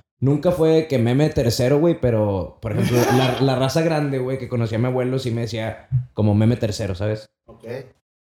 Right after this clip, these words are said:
Speaker 2: Meme tercero, güey.
Speaker 1: Sí, güey.
Speaker 2: Ok, ok. Oye, y, y qué, o sea, quiero primero que nada, siempre empiezo este, este,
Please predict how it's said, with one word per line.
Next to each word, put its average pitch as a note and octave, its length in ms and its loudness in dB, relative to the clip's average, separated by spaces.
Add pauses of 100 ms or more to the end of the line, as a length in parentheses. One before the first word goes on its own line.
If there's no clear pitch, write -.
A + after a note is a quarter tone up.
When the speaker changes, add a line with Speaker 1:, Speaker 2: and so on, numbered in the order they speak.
(920)
Speaker 2:
Meme B2 280 -6
tercero, A2+ 680 0
güey. - 340 -16
Speaker 1:
Sí, F2+ 160 -8
güey. F2 200 -10
Speaker 2:
Ok, B2 220 -8 (200)
ok. B2+ 100 -14 (300)
Oye, D#3 400 -4
y, D3 500 -10
y D#3 100 -12
qué, F3 120 -6
o E3+ 180 -8
sea, D#3+ 140 -2
quiero F3+ 180 -4
primero F#3 260 -6
que E3+ 100 -10
nada, D3 200 -6
siempre D3 300 -10
empiezo C#3 300 -10
este, C3 440 -6
este, A#2+ 600 -2